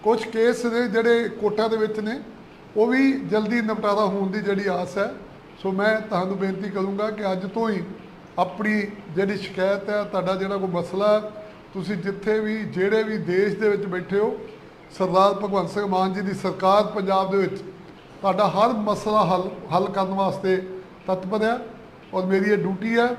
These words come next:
ਮਾਨ ਸਾਹਿਬ ਨੇ ਮੇਰੀ ਡਿਊਟੀ ਲਾਈ ਹੈ, ਤੁਹਾਡੀ ਸੇਵਾ ਦੇ ਵਿੱਚ ਮੈਂ ਹਾਜ਼ਰ ਹਾਂ। ਸੋ ਆਓ ਆਪਾਂ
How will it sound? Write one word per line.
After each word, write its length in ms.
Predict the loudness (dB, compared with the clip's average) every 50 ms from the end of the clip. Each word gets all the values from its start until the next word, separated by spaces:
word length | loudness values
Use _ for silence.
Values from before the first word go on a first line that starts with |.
| -6 -8 -4
ਮਾਨ 220 | -4 -2 -2 -4
ਸਾਹਿਬ 280 | -4 -4 -4 -4 -4 -2
ਨੇ 60 | -2
ਮੇਰੀ 160 | -2 -2 -2 -2
ਡਿਊਟੀ 240 | -4 -4 -4 -4 -2
ਲਾਈ 300 | 0 0 0 0 0 0
ਹੈ, 100 | 0 -2
ਤੁਹਾਡੀ 340 | -2 -2 -2 -2 -2 -4 -6
ਸੇਵਾ 300 | -4 -4 -2 -2 0 0
ਦੇ 100 | 0 -2
ਵਿੱਚ 180 | -2 -2 -4
ਮੈਂ 140 | -2 -2 -2
ਹਾਜ਼ਰ 360 | 0 0 0 0 0 0 0
ਹਾਂ। 120 | 0 0 -2 -4 -10 -14 -16 -18 -20 -20 -20 -20 -12 -6
ਸੋ 120 | 0 2 2
ਆਓ 360 | 4 4 2 0 -2 -6 -8 -8
ਆਪਾਂ 460 | -8 -6 -2 0 2 2 2 0